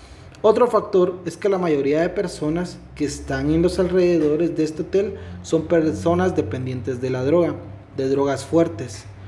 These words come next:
Muchos de ellos posiblemente no salgan de esa adicción y mueran en la misma. Y algunas de estas personas recurren a la prostitución, que es otro factor, ya que estas poblaciones vulnerables quizás nunca salgan de esta situación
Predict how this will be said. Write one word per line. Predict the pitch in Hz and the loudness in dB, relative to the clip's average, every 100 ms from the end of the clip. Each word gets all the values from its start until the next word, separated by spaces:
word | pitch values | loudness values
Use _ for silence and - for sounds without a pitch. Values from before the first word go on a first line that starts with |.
| - - - | -18 -18 -12
Muchos | 165 190 190 202 | 0 2 4 4
de | 160 160 | 6 4
ellos | 196 180 | 4 2
posiblemente | - 147 160 151 151 156 165 | -4 -4 -2 -2 -2 -2 -4
no | 151 143 | -4 -4
salgan | 139 127 131 | -6 -8 -2
de | 131 | 0
esa | 127 135 | 0 0
adicción | 135 131 - 185 175 - - | -2 -2 0 0 0 -6 -6
y | 143 | -2
mueran | 147 151 156 147 | 4 4 4 0
en | |
la | 127 | -2
misma. | 123 156 160 147 131 - - - - | -2 0 0 -4 -8 -14 -18 -18 -4
Y | 160 | 4
algunas | 160 156 175 180 | 6 6 4 4
de | 185 | 4
estas | 185 208 | 2 0
personas | 202 208 - 175 190 185 - | 0 -4 -2 -4 -4 -8 -4
recurren | 165 - 170 180 | -4 0 0 2
a | 185 | 2
la | 190 | 0
prostitución, | 220 214 220 190 202 - 170 185 180 - - | 0 -2 -4 -8 -8 -2 0 0 -6 -14 -12
que | 151 | -4
es | 147 - - | -4 -4 4
otro | 220 220 240 | 4 4 0
factor, | - 233 - 208 208 - - - - - - | -2 -6 0 0 0 -12 -20 -20 -20 -20 0
ya | 151 170 | 4 4
que | 170 170 | 4 2
estas | 170 175 180 | 2 -4 -4
poblaciones | 170 151 131 156 170 175 | 0 2 0 -2 -2 0
vulnerables | 160 147 135 135 147 185 185 | 2 2 0 0 2 4 2
quizás | - 143 175 160 | -4 -4 -2 0
nunca | 165 180 175 165 | 0 0 0 -2
salgan | 147 139 147 143 | -2 -2 0 0
de | |
esta | 131 - | -2 -6
situación | 123 127 135 127 - 165 | -10 -8 -6 -4 0 0